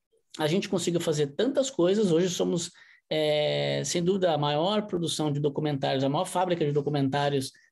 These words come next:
da América Latina, sem um real de dinheiro público,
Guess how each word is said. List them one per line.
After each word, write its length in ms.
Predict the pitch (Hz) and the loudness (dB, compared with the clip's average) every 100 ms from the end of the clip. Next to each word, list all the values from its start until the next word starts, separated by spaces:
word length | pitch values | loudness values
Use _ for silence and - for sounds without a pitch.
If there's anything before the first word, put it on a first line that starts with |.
| - | -4
da 60 | |
América 320 | 147 143 139 | -2 0 0
Latina, 500 | 139 131 - 202 262 269 - _ | 0 0 -2 0 0 -2 -10 _
sem 280 | - 196 214 | -2 0 2
um 140 | 294 | 2
real 220 | 220 214 | 2 2
de 80 | 202 | 2
dinheiro 260 | 180 180 170 | 0 0 0
público, 520 | 240 269 262 285 - | 0 0 0 -2 -6